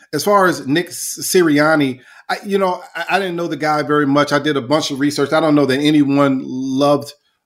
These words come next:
uh, or knew a bunch about him prior to, um, but it kinda fell in line with what Jeffrey Lurie has always done. Go find someone that nobody's really interested in. Nobody was making a big fuss about.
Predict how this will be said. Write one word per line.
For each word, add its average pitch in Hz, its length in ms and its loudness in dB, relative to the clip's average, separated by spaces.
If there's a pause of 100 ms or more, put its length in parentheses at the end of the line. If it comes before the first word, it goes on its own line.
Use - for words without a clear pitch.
uh, 131 300 2
or 139 180 0
knew 156 280 4
a 135 140 2
bunch 147 260 0
about 135 260 0
him 135 240 -4 (100)
prior 143 420 2
to, 143 440 0 (460)
um, 135 420 0
but 160 160 0
it 175 200 -4
kinda 180 340 0 (240)
fell - 380 -2
in 156 100 0
line 156 260 0
with 147 120 0
what 147 280 0 (560)
Jeffrey 160 400 -2
Lurie 147 280 2
has 127 140 -2
always 135 380 0
done. 110 220 -8 (360)
Go 170 140 2
find 170 320 2
someone 165 280 -4
that 139 100 0
nobody's 165 500 2
really 156 240 -2
interested 147 540 -2
in. 143 180 2
Nobody 156 400 2
was 147 180 0
making 147 260 -2
a 135 40 0
big 147 280 -2
fuss 151 280 -4
about. 143 360 0